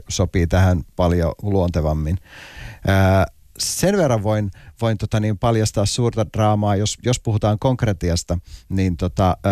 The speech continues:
kun meillä oli perustamiskokous viime perjantaina, niin ensimmäinen askelhan puolueen perustamiseksi on, ö, yhdistys, joka tarvitsee kolme perustajajäsentä.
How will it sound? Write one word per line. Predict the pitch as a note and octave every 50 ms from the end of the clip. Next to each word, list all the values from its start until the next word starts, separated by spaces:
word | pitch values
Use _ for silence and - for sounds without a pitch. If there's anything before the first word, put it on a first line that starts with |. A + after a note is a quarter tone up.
| F#2+ F#2 F#2 F2+
kun | - - G#2+
meillä | G#2+ G#2+ G#2+
oli | G2+ G#2
perustamiskokous | - C#3+ D3 D3 B2+ - - G#2 G2 G2 - - C3 B2+ - - A2 F#2+ F#2+ F#2 F2+ - - F#2+
viime | A2 G#2+ G2 G2+ G2
perjantaina, | F2 - A#2+ A2+ A#2 A2 G#2 F#2+ F#2 - F2+ F2+ F2+ F#2 F2+
niin | F#2 F#2 F2+ F#2
ensimmäinen | A2 A#2+ A#2+ - G#2+ G#2+ G#2+ G#2 G#2 G#2+
askelhan | A2+ A#2+ - - - G2+ F2+ F2+ F2+ F#2 F2+
puolueen | - A2 G#2 G2+ G2 F#2+ G2 F2+
perustamiseksi | - - G#2 G#2 G2+ - - F2 F2+ F2+ E2 F2+ F#2+ - - -
on, | - F#2 F#2 F#2 F2+ F2 - - - - - - - - F#2 F#2 F#2 F#2 F2+ E2+
ö, | D#2 - _ _ -
yhdistys, | G#2+ G#2+ A2+ B2+ B2+ - - D#3+ D3 - - - - - - - - - -
joka | G#2+ G#2 G#2+ G#2+ G#2 E2 - G#2+ G2 F#2+ - - -
tarvitsee | A#2+ G#2+ G#2 G#2 G#2 - - G#2 G2+
kolme | - A#2+ A2 G#2+ G#2 F#2+
perustajajäsentä. | G#2 A#2 A2 G#2+ G2 - - F2+ E2+ E2+ D#2+ D#2 D#2+ - E2 C#2+ C2+ - C#2+